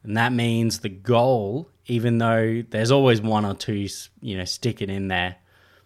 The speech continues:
You know, the goal is to have zero emails. Like, you wanna see inbox empty. You filed everything away. You've replied to everything. That's the goal.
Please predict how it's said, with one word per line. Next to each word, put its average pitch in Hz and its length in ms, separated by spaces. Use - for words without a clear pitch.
You 113 100
know, 107 100
the 98 80
goal 127 480
is 110 200
to 113 60
have 101 340
zero 110 580
emails. 98 840
Like, 90 180
you 101 80
wanna 113 260
see 107 680
inbox 110 460
empty. 98 340
You 85 160
filed 120 440
everything 139 440
away. 117 340
You've 107 200
replied 120 540
to 131 120
everything. 104 760
That's 104 220
the 107 120
goal. 98 380